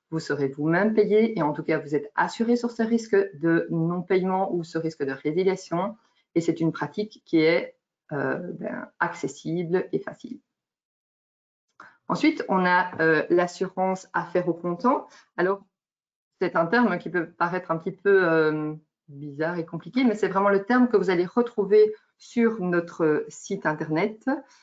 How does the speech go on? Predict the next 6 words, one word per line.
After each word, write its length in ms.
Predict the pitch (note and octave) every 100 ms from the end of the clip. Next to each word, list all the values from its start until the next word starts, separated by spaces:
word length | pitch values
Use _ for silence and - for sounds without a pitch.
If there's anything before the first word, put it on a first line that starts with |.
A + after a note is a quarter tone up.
| _ - E3
Euh, 400 | D#3 D#3+ D3 C#3+
donc 240 | - D#3+
voilà. 200 | D3 - - _ _ _ -
Euh, 360 | E3 E3 D#3+ D#3+
c'est 160 | -
donc 340 | F#3+ G3+ G3